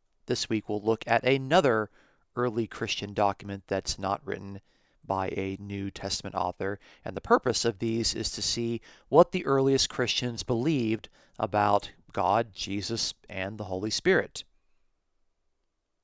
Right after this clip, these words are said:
Do we actually have evidence that the earliest readers of the New Testament, or at least the New Testament books that they had access to,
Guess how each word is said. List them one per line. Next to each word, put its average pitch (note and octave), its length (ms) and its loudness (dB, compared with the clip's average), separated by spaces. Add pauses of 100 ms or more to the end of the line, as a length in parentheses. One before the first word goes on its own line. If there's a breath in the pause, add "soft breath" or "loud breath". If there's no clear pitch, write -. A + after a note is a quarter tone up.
(140)
Do A2 80 -4
we A2+ 100 4
actually A2+ 300 2
have A2+ 240 4
evidence A#2+ 540 0
that A#2+ 320 4 (320 soft breath)
the - 160 -10
earliest C#3+ 500 4
readers B2+ 380 0
of - 60 -6
the B2+ 80 2
New A#2+ 180 -2
Testament, C3+ 520 -2
or G2+ 80 2
at - 80 -2
least - 360 -2 (400)
the G2+ 40 -4
New G#2+ 140 -2
Testament A2+ 560 -2
books A#2+ 220 2
that G#2 100 -8
they A2 120 2
had G#2+ 180 2
access A#2+ 400 0
to, D3+ 360 -2